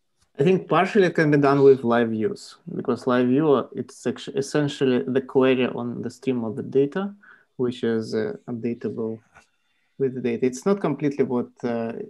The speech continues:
C-, C E P systems do, uh, do, but, uh, but pretty close. Uh,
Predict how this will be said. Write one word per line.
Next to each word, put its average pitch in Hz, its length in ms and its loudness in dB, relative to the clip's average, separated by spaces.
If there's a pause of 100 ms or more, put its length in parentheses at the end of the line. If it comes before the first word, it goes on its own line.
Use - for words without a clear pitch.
(120)
C-, - 360 -2
C 131 200 -6
E 123 40 0
P 127 140 -6
systems 127 480 -6
do, 113 160 -2
uh, 113 540 -8
do, 113 380 0
but, 110 240 -4 (120)
uh, 110 240 -2 (680)
but 135 180 -8
pretty - 240 -4
close. - 520 -6 (1080)
Uh, 131 260 0